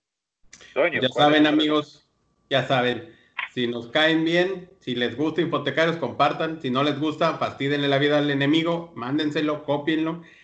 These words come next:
Speaker 2: compártanlo, pero no dejen de hacer de esto una información viral para todo el mundo de la información.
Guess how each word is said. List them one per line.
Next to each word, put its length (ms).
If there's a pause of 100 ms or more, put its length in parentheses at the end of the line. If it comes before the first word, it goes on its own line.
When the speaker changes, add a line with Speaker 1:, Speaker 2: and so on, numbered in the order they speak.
(140)
Speaker 2:
compártanlo, 760
pero 220
no 140
dejen 340
de 80
hacer 300
de 160
esto 400 (280)
una 240
información 600
viral 320
para 300
todo 180
el 60
mundo 500 (260)
de 80
la 100
información. 680